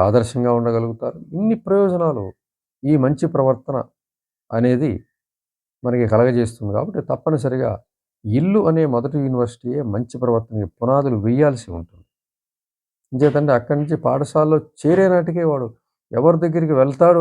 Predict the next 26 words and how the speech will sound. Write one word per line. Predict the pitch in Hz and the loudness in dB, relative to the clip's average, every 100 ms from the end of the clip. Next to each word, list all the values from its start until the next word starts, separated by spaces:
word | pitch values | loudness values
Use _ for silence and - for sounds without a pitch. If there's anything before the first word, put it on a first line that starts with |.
| 156 | 2
అనేది | 160 147 | 2 0
అక్కడే | 135 190 175 127 113 _ _ - | -2 0 0 -2 -6 _ _ -4
నిర్ణయం | 127 165 185 170 | 0 2 2 2
చేయబడుతుంది. | 156 131 107 92 104 - _ _ _ _ | 0 0 -2 -4 -14 -20 _ _ _ _
మంచి | 113 143 147 - | -6 -4 -4 0
ప్రవర్తన | 131 170 170 170 160 | 4 4 2 0 -2
ఇచ్చినట్లయితే, | 165 139 110 98 107 185 131 | -2 -6 -4 -6 -8 -6 -6
మంచి | 135 139 | -6 -4
వ్యక్తిత్వం | 139 143 170 - 131 | -4 -6 -12 -6 -6
ఇచ్చినట్లయితే | 113 110 92 92 92 156 226 _ _ _ _ _ _ _ | -4 -6 -4 -6 -6 -12 -16 _ _ _ _ _ _ _
ఆయా | 123 165 160 143 | 4 6 6 2
మంచి | 165 196 | 0 -2
వ్యక్తులతోనే | 190 190 170 165 156 143 | -4 -6 -4 -2 -2 -4
తిరిగే | 151 151 | -2 -2
అవకాశం | 151 160 143 113 | -2 -4 -6 -10
ఉంది. | 110 _ _ _ _ _ _ _ - | -18 _ _ _ _ _ _ _ -2
తద్వారా | 139 135 151 160 147 | 0 4 4 4 0
విద్యలో | 135 165 160 | -2 0 2
వృద్ధి | 143 143 185 | 0 -2 -2
పొందే | 170 160 143 | 0 0 0
అవకాశం | 143 143 - - | 0 -6 -8 -18
ఉంది. | _ _ _ _ _ | _ _ _ _ _
మంచి | 123 165 175 | -4 -2 -4
స్నేహితులు | 170 165 160 147 | 0 2 2 2
ఏర్పడే | 147 - 135 135 | 0 0 -2 -2
అవకాశం | 143 139 | -2 -6